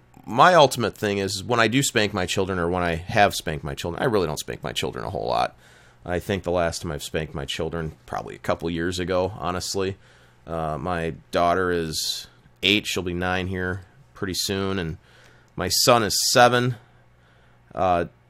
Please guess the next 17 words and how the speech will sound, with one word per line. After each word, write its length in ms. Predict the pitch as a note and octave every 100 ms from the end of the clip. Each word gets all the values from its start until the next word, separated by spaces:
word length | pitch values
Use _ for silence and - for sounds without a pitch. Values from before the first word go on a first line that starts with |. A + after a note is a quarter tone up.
| _ -
so 220 | - -
I'd 180 | A2 G2
say 220 | - G#2+
the 100 | G2
last 320 | F#2+ F#2+ F#2+ -
time 160 | F#2+
I 60 | E2+
probably 320 | - F2 F2
spanked 320 | - F2+ E2+
my 140 | F2 D#2+
kids 260 | - D2+
probably 320 | - E2+ E2
a 40 | D2+
couple 300 | - D#2 D#2+
years 280 | C#2+ D#2 D#2+
ago. 280 | D#2 D#2+ D#2+
I, 200 | D2+